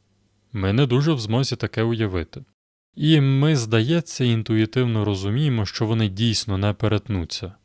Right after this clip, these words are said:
Але насправді ми не знаємо. І ніяк довести цього ми не можемо.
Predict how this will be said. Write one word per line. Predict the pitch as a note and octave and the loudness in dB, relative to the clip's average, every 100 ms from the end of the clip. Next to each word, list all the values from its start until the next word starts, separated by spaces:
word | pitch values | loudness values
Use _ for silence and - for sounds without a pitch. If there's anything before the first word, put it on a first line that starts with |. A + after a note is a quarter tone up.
| _ _ _ _ _ | _ _ _ _ _
Але | - F#2+ F#2+ | -4 0 0
насправді | F#2 - - F3 E3 A#2+ | 0 -4 0 0 2 0
ми | G#2 C3+ | 2 2
не | B2 | 0
знаємо. | F#2+ F#2 E2+ E2+ F#2+ - _ _ _ _ _ _ - | 0 -2 -2 -4 -10 -14 _ _ _ _ _ _ -4
І | G#2+ | 0
ніяк | G#2 G#2 F#2+ | 2 2 2
довести | G2 F#2 F#2 G2+ - | 0 0 0 -2 -6
цього | C#3+ - G#2 C3+ | -6 -2 -2 0
ми | G#2+ G2 C3 - _ _ | 0 -2 -4 -8 _ _
не | A#2 A#2 | -2 0
можемо. | G2+ E2+ D#2+ E2+ | 0 0 -4 -10